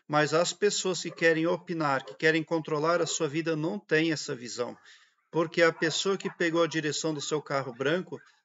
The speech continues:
não estava percebendo os buracos, a sinuosidade, é, ali, os perigos que a estrada tinha.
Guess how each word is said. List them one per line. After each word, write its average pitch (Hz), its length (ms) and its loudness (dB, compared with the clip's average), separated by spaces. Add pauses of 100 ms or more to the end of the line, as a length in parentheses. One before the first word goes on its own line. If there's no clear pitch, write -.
não 190 600 0 (880)
estava 185 580 2
percebendo 185 840 0
os - 180 -10
buracos, 175 920 0 (760)
a 143 120 -4
sinuosidade, 180 1300 0 (220)
é, 139 380 0
ali, 147 400 -4 (520)
os 160 260 -2
perigos 185 640 0
que - 160 -4
a 170 80 4
estrada 170 880 -2 (420)
tinha. 120 480 -10